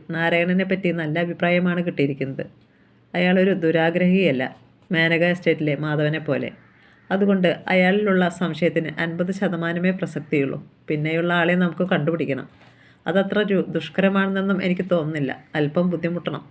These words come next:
അത്രമാത്രം. മല്ലികയെ നമുക്ക് നാളെ കാണാം. അവളിൽ നിന്ന് കിട്ടുന്ന വിവരങ്ങൾ നമുക്ക് ഉപകാരപ്പെടും. ഇവിടുത്തെ ഇൻസ്പെക്ടർ വിൻസെൻ്റ് മിടുക്കനാണ്. ഈ കേസ് ഒരു പക്ഷേ അദ്ദേഹത്തിൻ്റെ കയ്യിലും എത്തിക്കാണും. ഇതുമായി ബന്ധപ്പെട്ട് ഒരു കൊലപാതകം പോലും നടന്നിട്ടില്ല.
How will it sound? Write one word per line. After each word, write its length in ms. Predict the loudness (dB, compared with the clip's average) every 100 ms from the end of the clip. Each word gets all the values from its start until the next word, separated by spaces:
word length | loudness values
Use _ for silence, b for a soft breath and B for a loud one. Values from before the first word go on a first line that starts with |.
| -10
അത്രമാത്രം. 560 | -6 -4 -4 -4 -6 -12 -14 B B B B -2
മല്ലികയെ 400 | 2 4 6 4
നമുക്ക് 260 | 2 2 2
നാളെ 240 | 4 4
കാണാം. 300 | 4 2 -2 -8 -20 B B 0
അവളിൽ 260 | 4 6
നിന്ന് 220 | 6 4 4
കിട്ടുന്ന 320 | 0 0 2
വിവരങ്ങൾ 400 | 4 4 2 0 -4
നമുക്ക് 280 | -6 -4 -4
ഉപകാരപ്പെടും. 560 | -2 0 -2 -2 -4 -6 -20 _ b b b -2
ഇവിടുത്തെ 280 | 0 2 0
ഇൻസ്പെക്ടർ 460 | 0 -6 -4 -4 -2
വിൻസെൻ്റ് 480 | 0 -2 0 0 0
മിടുക്കനാണ്. 520 | -2 -4 -2 0 0 -4 -12 -10 -4
ഈ 80 | 0
കേസ് 380 | 4 4 2 0
ഒരു 100 | 0
പക്ഷേ 300 | 0 -2 -2
അദ്ദേഹത്തിൻ്റെ 580 | -2 0 0 0 0 -2
കയ്യിലും 440 | 0 0 0 0
എത്തിക്കാണും. 500 | -2 -4 -2 0 -2 -10 _ _ -6
ഇതുമായി 360 | -2 2 4
ബന്ധപ്പെട്ട് 540 | 4 2 0 -2 -2 -4 -6 -20 _ -20 B B -4
ഒരു 120 | -2
കൊലപാതകം 600 | 0 2 4 6 6 4 4
പോലും 220 | 4 4
നടന്നിട്ടില്ല. 480 | 4 2 -2 -2